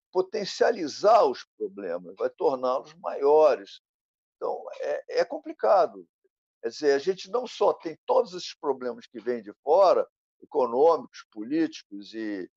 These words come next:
e de, sanitários, mas tem um problema interno também, essa efervescência de, hã, hã, emoções e ansiedades dentro da gente. Então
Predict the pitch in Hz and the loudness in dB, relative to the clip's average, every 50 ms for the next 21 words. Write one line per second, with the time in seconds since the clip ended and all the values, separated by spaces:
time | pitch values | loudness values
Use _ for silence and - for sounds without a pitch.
0 | _ _ _ _ _ _ _ - 92 90 92 92 90 90 - _ - - 156 156 | _ _ _ _ _ _ _ -14 -12 -10 -10 -10 -10 -10 -12 _ -12 -10 -10 -10
1 | - _ _ _ - - 170 156 143 127 117 - _ - 165 165 196 - - 127 | -10 _ _ _ -4 0 0 0 0 -2 -6 -10 _ 0 2 4 4 4 2 -2
2 | 123 - - _ _ _ _ - - - - - 254 262 - - - - - - | -6 -16 -18 _ _ _ _ -12 -10 -10 -10 -12 -12 -8 -6 -6 -6 -6 -6 -10
3 | - 349 339 - _ _ - 392 - - 226 202 175 143 123 - - 131 117 113 | -14 -16 -20 -20 _ _ 2 4 4 4 4 2 -2 -6 -10 -10 -8 -6 -6 -6
4 | 113 120 131 147 160 - _ _ _ _ _ - 120 127 - - - 156 139 - | -6 -8 -10 -10 -10 -12 _ _ _ _ _ -2 -2 -2 -2 -2 -4 -6 -6 -6
5 | _ _ _ _ _ _ - 165 - - 196 185 165 160 165 156 139 - - - | _ _ _ _ _ _ -8 -8 -2 0 0 0 0 0 -2 -2 -2 -2 -6 -10
6 | - 190 220 247 190 - - 170 139 123 117 131 139 131 - - _ - 104 - | -6 -4 -4 -4 -4 -4 -4 -6 -6 -6 -8 -12 -12 -12 -14 -16 _ -20 -20 -20
7 | _ _ - 123 - - _ - 131 143 160 185 - - - - 160 175 185 175 | _ _ -12 -12 -12 -12 _ -10 -8 -6 -4 -4 -4 -6 -8 -8 -4 -2 -2 -2
8 | 156 123 110 120 120 127 127 - - - 110 104 95 113 120 127 135 143 - - | -2 -4 -6 -6 -6 -6 -6 -8 -6 -6 -6 -4 -2 0 0 0 0 0 -4 -8
9 | 104 107 113 107 104 98 95 85 98 101 120 131 135 143 - _ _ _ _ _ | _ -12 -12 -10 -8 -6 -8 -8 -8 -8 -12 -14 -12 -12 -14 _ _ _ _ _
10 | _ _ _ _ _ _ 151 165 | _ _ _ _ _ _ -18 -18